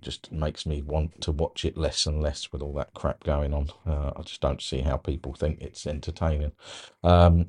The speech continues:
the dart's very entertaining. The young lad, I've only seen a little bit of it, but the young lad, sixteen-year-old in the final tonight, I'm sure that'll be exciting. Um, but yes, we all look forward and now into, uh, twenty twenty-four.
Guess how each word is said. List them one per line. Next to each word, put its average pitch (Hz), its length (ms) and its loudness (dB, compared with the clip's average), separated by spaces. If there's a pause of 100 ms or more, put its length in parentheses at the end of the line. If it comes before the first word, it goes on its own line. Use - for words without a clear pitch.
the 82 80 2
dart's 107 380 10
very 107 260 8
entertaining. 113 560 0
The 104 60 -2
young 104 240 -2
lad, 107 180 2
I've 110 120 -2
only 104 260 -4
seen 104 260 -4
a 101 60 0
little - 180 0
bit 90 160 0
of 95 100 0
it, 120 140 -4
but 82 140 -4
the 95 80 -2
young 104 180 -4
lad, 110 240 -6
sixteen-year-old 120 800 -4
in 117 80 -4
the 113 60 -2
final 113 360 0
tonight, 131 360 -4
I'm 113 160 -2
sure 117 220 -4
that'll 107 180 -4
be 107 100 0
exciting. 117 640 0 (480)
Um, 127 460 10 (640)
but 127 200 8
yes, 175 200 10
we 120 120 10
all 143 120 12
look - 200 10
forward 123 340 6
and 123 220 0 (420)
now 127 240 8
into, 127 540 8
uh, 113 280 10
twenty 120 300 2
twenty-four. 117 1300 4